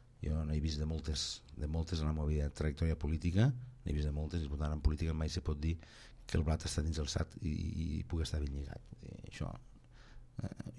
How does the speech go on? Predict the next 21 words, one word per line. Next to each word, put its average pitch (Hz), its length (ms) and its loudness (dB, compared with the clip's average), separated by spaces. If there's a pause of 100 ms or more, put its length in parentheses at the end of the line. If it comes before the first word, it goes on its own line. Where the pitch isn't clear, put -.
i 92 40 10
un 82 140 8
pensament 85 420 4
polític 73 480 0
o 78 80 2
una 80 220 4
inèrcia 78 420 2
o 87 80 4
un 92 180 6
aconteixement 80 600 0
fa 87 120 4
canviar 85 320 2
la 82 100 2
posició 69 340 -2
d'un. 69 160 -4 (920)
Esta, - 200 -4 (140)
esta, - 240 -4
esta, - 260 -6
esta, - 240 -2
este - 240 -4
ca-, 92 180 -2